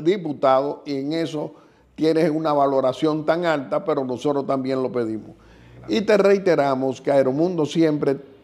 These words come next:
será disponible para ti como un líder democrático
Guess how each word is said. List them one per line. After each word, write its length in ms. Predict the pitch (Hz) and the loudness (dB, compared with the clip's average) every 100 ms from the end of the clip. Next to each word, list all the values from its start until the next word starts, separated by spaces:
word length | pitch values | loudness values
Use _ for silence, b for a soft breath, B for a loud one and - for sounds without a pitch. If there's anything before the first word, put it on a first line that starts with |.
| - | -10
será 280 | - 160 180 | 0 4 4
disponible 580 | 185 165 175 175 175 165 | 2 -2 0 0 2 2
para 280 | 160 151 147 | 2 0 0
ti 280 | 170 156 - b b b b b - | -4 -4 -10 b b b b b -6
como 240 | 151 170 | -2 2
un 160 | 202 202 | 2 2
líder 580 | 208 202 190 180 170 - | 0 2 2 2 0 -8
democrático 1080 | 135 151 143 147 160 165 170 170 175 185 | -4 -2 0 0 0 0 -4 -4 -6 -6